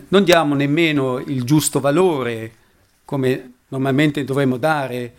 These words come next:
anche a, a, a ciò che Dio ha fatto, ha creato, un giusto valore. Ebbene, il titolo che ha dato a queste brevi riflessioni è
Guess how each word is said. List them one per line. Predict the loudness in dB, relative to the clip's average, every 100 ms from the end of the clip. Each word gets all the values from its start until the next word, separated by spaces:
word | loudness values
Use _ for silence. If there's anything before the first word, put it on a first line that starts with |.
| _ -6
anche | -2 -2
a, | -2 -6 _ _ -20 -16
a, | -16 -10
a | -4
ciò | -2 -2
che | -2
Dio | 2 4 4
ha |
fatto, | 2 -6 -6 -6 -10
ha |
creato, | -8 -2 0 -2 -6 -8 -10 -12 -20 -10
un | 0 0
giusto | 2 2 2 -2 -2 -4 -4 _ -20 _ _ _
valore. | -2 0 2 -2 -6 -10 -10
Ebbene, | -2 4 4 2
il | -4 -6
titolo | -6 -2 -2 -2
che | -2 -4
ha |
dato | -4 -6 -8 -10 -16 -14
a | -2
queste | -2 0 0 0
brevi | 0 4 4 4
riflessioni | -2 -6 -6 -6 -4 -4 -4 -4
è | -2 -4